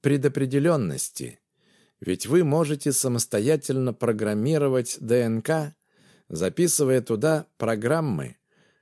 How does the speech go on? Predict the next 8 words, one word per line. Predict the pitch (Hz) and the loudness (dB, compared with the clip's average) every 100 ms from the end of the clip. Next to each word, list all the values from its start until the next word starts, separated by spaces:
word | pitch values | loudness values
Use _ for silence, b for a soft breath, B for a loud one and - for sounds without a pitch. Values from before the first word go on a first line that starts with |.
| - | -8
которые | 85 160 165 165 | -2 2 4 4
вам | 135 147 143 | 2 2 2
нужны. | 135 127 85 67 60 _ _ _ _ _ - | 0 -2 -6 -8 -10 _ _ _ _ _ -12
Например, | 80 92 101 139 135 | -6 -2 0 0 0
программы | 107 104 107 143 147 139 135 - | 0 0 2 0 2 0 -2 -4
исцеления, | 110 - - 98 107 156 151 139 123 - | -4 -2 0 2 2 2 2 -2 -4 -8
здоровья, | - 71 107 85 151 139 135 127 123 _ _ | -10 -6 -2 0 2 2 0 -2 -6 _ _
силы, | - - 170 190 175 165 | -6 -2 0 2 2 0